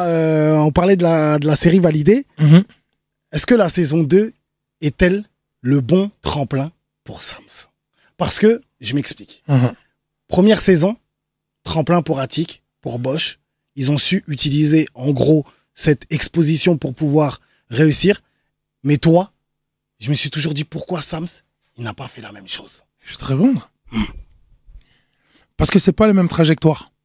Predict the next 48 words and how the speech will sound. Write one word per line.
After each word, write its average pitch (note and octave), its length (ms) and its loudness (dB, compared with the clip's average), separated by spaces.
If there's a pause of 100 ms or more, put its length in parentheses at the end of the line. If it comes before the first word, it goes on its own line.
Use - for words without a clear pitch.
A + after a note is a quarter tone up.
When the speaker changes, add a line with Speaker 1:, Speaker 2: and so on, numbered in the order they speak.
(640)
Speaker 2:
Je - 60 -10
t'explique. - 540 -4 (420)
Attic G3 640 -2 (240)
arrive E3 300 4
en D#3 80 4
rookie. E3 440 0 (220)
Bosch E3+ 400 0 (140)
aussi. D#3+ 440 2 (260)
Moi, F3+ 360 4
c'est - 200 -6
pas F3 160 0
la D#3+ 100 0
même D#3 200 -2
chose. D#3 300 0 (180)
Ça - 160 -6
veut C#3+ 120 2
dire F3+ 200 0
que, D#3 120 -2 (340)
et D#3+ 80 -2
tout - 160 4
le C4 60 8
monde C4+ 100 6
m'a G3+ 80 6
posé D#3+ 260 0
la D#3 120 4
question. D#3 340 0 (920)
Moi, A3+ 220 6
dans G3 100 4
mon F#3 120 6
cheminement, F3 400 6
si - 140 -4
tu - 120 -2
remarques, D#3 480 2 (920)
ça - 260 0
fait D#3+ 80 -2
un F#3 40 2
moment G3 240 2
que - 60 -4
je - 60 -4
suis F3 100 4
là A3 220 2 (380)
et E3+ 120 2
je - 40 0
suis F#3 200 0
dans F3 180 4
une F#3 240 4
autre, G3+ 280 2
euh, F3+ 220 6